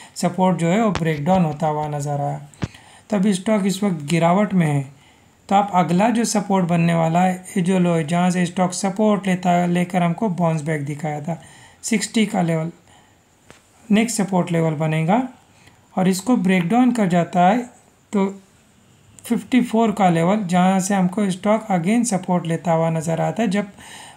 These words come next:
म-, अप ट्रेंड में था, उस वक्त फिफ्टी फ़ोर का लेवल है, आखिरी सपोर्ट है और तगड़ा सपोर्ट है, सबसे आखिरी सपोर्ट।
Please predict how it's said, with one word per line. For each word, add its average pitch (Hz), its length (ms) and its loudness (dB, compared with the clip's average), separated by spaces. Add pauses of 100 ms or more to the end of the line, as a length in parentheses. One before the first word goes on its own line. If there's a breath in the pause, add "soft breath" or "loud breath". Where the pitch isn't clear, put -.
(120)
म-, 175 220 2 (120)
अप 202 220 0
ट्रेंड 196 240 2
में 180 160 2
था, 185 140 2
उस 180 160 0
वक्त 247 160 -2
फिफ्टी 190 340 -2
फ़ोर 175 260 -2
का 160 180 -4
लेवल 160 240 -2
है, 208 180 -2
आखिरी 202 440 2
सपोर्ट 175 480 -2
है 180 100 0
और 185 80 2
तगड़ा 180 460 2
सपोर्ट 160 480 -4
है, 156 100 -6
सबसे 185 360 -4
आखिरी 165 380 -2
सपोर्ट। 151 360 -8